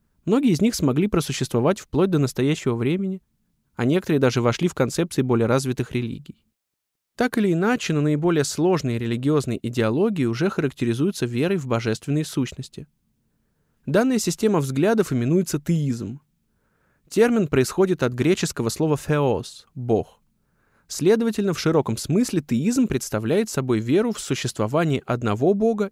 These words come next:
или нескольких богов и богинь. Для того, чтобы более предметно говорить о теизме, следует дать определение слову "бог".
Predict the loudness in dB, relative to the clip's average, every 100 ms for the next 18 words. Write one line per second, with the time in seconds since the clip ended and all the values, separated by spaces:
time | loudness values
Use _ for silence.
0 | -2 2 2 2 2 0 -2 -2 -6 -2
1 | -2 0 -4 -4 -4 -2 -4 -10 -14 _
2 | _ _ _ _ _ _ _ _ _ _
3 | _ -2 2 4 4 4 4 4 4 4
4 | 4 2 2 2 2 2 2 2 0 -2
5 | 0 0 2 0 0 2 2 4 2 2
6 | 2 2 2 -2 -2 0 0 2 2 0
7 | 0 0 0 0 0 -2 -4